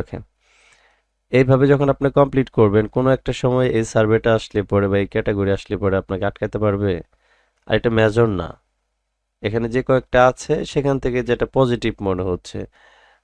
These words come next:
সেগুলা just আমরা সিলেক্ট করব, এমসিকিউ এর মতন একটু দেখে শুনে সিলেক্ট করতে হয়, ঠিক আছে? এর, এর ভিতরে কিন্তু নীলয় ভাইয়ের নেটে বিশাল প্রবলেম, হ্যাঁ?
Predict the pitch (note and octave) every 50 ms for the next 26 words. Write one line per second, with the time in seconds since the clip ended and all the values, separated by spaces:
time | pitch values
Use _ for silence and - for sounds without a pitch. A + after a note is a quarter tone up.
0 | _ - - - - - C3+ C3 A#2+ A#2+ A#2+ A2+ A2 G#2+ G#2+ G#2+ G#2 G2 F2 F#2+
1 | G2+ G2 - - G#2 G2+ F#2+ F#2+ - - C3+ C3 A#2+ A2 - - - F#2+ F2+ F2
2 | E2 - - _ _ _ _ - C3 C3+ C#3 C3 - C#3+ B2 - A#2 G#2+ G2+ F#2+
3 | F#2 F2+ F2 - - E2+ - _ _ _ _ _ _ _ _ _ _ _ _ _
4 | _ _ _ _ - - F3 - D#3+ C#3 C3+ C3+ B2+ C3 A#2+ - - A#2+ A2+ G#2
5 | - G#2 G2 F#2 F2+ - - G2+ F#2 _ - G2 F#2 G2 B2 B2+ _ _ _ _
6 | _ _ _ _ _ _ - - C3+ D3+ D3+ - - A2 G#2 _ - - - -
7 | - _ _ - - A2+ A#2 B2 C3 C3 - - A#2+ A#2+ A#2+ B2 B2+ - C3+ C3
8 | C3 A#2+ B2+ C3 B2 A#2+ C3 A#2+ A#2+ B2 B2 B2+ B2+ A#2+ A2+ A#2+ A#2+ A#2+ A2+ A2+
9 | A#2+ A2+ A2+ A2 - A#2+ G#2+ A2+ A#2 - - B2 A#2 A2+ G#2 G2 F#2 F2+ E2+ F2
10 | F#2 G2 F2+ - _ _ _ _ _ _ _ _ _ _ - C3+ D#3 D3+